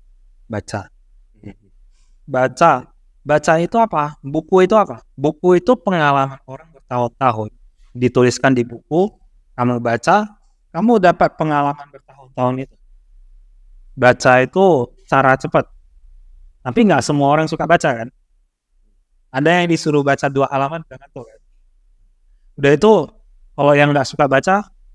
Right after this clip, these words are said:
Speaker 1: dengar. Tanya orang, "Gimana ya caranya untuk melihara ayam ya?" Nah, begitu dijawab, kita belajar, tanya lagi orang yang lain dengan cara yang berbeda. Tanya lagi yang lain.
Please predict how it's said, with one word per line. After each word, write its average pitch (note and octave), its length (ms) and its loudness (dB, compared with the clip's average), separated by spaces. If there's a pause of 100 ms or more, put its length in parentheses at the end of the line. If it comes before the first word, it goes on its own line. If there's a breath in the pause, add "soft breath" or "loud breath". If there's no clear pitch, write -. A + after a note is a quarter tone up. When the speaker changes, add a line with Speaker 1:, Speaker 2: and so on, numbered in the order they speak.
(1200)
Speaker 1:
dengar. A#2+ 380 -2 (420)
Tanya B2 320 -2
orang, D3 400 2 (240)
"Gimana F3+ 320 -4
ya D#3+ 160 2
caranya C3+ 640 -2
untuk C3 160 -20
melihara A#2+ 240 -20 (160)
ayam A#2 160 -20
ya?" A#2+ 200 -20 (680)
Nah, G#2+ 160 -12
begitu A#2 480 -2 (480)
dijawab, C3+ 640 2 (240)
kita C3+ 240 -6
belajar, B2+ 720 0 (240)
tanya A#2+ 240 -4
lagi C3+ 240 0
orang D3 320 0
yang - 80 -14
lain D3+ 280 -2 (440)
dengan B2 240 -2
cara B2+ 320 0
yang B2+ 160 -2
berbeda. B2+ 400 -8 (240)
Tanya A2 320 -10
lagi D3 240 0
yang D3 160 4
lain. C#3+ 320 0